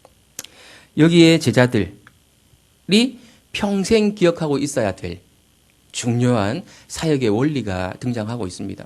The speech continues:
제자들을 이어받은 모든 사역자들이 평생 기억하고 있어야 되는 중요한 사역의 원리가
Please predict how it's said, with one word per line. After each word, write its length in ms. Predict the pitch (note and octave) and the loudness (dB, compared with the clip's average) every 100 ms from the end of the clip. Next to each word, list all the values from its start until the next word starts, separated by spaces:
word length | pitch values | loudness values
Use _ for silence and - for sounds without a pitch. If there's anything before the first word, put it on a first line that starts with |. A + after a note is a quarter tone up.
| - | -6
제자들을 600 | B2+ B2+ C3 C#3 C3 A2 | -2 0 0 0 0 -2
이어받은 500 | D#3+ D3+ C3+ B2+ A#2+ B2 - - | -2 -2 0 -2 -4 -10 -14 -8
모든 320 | C3+ G3+ G3 | -2 -2 -2
사역자들이 800 | - G#3 G3+ D#3+ C#3 A#2 D#3+ - - - | -2 -2 0 -2 -2 -2 -2 -6 -16 -16
평생 500 | - F3 F3 F3+ - | -4 0 2 2 2
기억하고 400 | C#3 C#3 C#3 A2+ | -2 -2 -4 -4
있어야 280 | A#2+ G#2+ | -4 -4
되는 340 | F#2+ F2 F#2 F#2+ _ | -4 -8 -10 -12 _
중요한 360 | - G#2 G2+ G#2+ | -14 -8 -6 -4
사역의 320 | B2+ C3+ A#2 | -2 -2 0
원리가 580 | G2+ A#2 F#2 F3 D#3 B2+ | -2 -2 -4 -4 -4 -8